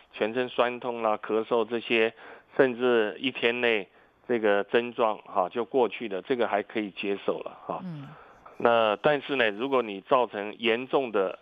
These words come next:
Speaker 1: 呃，这个，这个变化，那就不能接受了哈。
Speaker 2: 嗯哼，嗯哼。
Speaker 1: 那么我们，我们回过头来，来看现在的这个，呃，比较国际领先的这几个疫苗哈，
Speaker 2: 嗯。
Speaker 1: 它的性质不太一样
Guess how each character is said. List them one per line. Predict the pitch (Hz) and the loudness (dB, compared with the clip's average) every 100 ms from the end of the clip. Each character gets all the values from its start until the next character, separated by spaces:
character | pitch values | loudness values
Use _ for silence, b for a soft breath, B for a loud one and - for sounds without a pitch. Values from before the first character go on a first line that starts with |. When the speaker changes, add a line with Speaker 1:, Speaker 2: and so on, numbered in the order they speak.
| _ | _
Speaker 1:
呃， | - 95 - 107 107 | -4 -4 -2 -6 -4
这 | 120 | -2
个， | 107 95 - - - | 0 0 -4 -4 -2
这 | |
个 | 110 | 0
变 | 95 120 101 | 2 0 0
化， | 110 98 | 0 0
那 | 110 | -2
就 | 110 | -4
不 | 104 120 | -4 -2
能 | 98 92 | -2 -6
接 | - 98 - | -6 -6 -2
受 | 92 | -4
了 | - - 196 | -4 -12 -4
哈。 | 185 | -4
Speaker 2:
嗯 | 190 | -4
哼， | 190 | -10
嗯 | 180 | -10
哼。 | 190 185 - - | -12 -14 -16 0
Speaker 1:
那 | 135 | 2
么 | 135 120 117 107 - | 4 4 4 2 -2
我 | - 110 | -4 -4
们， | 123 - | -4 -4
我 | 117 | -2
们 | 117 135 | -2 -2
回 | 120 135 | 0 2
过 | 147 | 0
头 | 117 117 | 0 0
来， | 110 101 | 0 0
来 | 104 104 | -2 -4
看 | - - 123 104 90 B B B B - | -6 -2 0 -2 -10 B B B B -4
现 | 160 143 117 | 0 0 2
在 | 131 120 | 0 2
的 | 107 101 | 0 -4
这 | 113 | -6
个， | 101 107 95 | 0 2 2
呃， | 92 - - 95 87 B B B | 0 -6 -4 -4 -4 B B B
比 | - 104 | -6 0
较 | 139 | 0
国 | 123 110 110 | 2 2 2
际 | 131 123 | 0 -6
领 | 101 87 | -8 -8
先 | - 113 | -4 -2
的 | 110 | -2
这 | 98 113 | -2 -4
几 | - - | -4 -10
个 | 98 | -8
疫 | 107 131 | -2 -2
苗 | 107 90 82 | -2 -4 -6
哈， | 92 95 87 | -4 -4 -4
Speaker 2:
嗯。 | 76 76 - | -10 -18 -4
Speaker 1:
它 | - 135 | 0 0
的 | 117 | 2
性 | - 156 113 | 2 0 -2
质 | - 92 | -8 -10
不 | 92 104 | -8 -4
太 | 117 | -2
一 | 98 98 | -2 0
样 | 110 | -2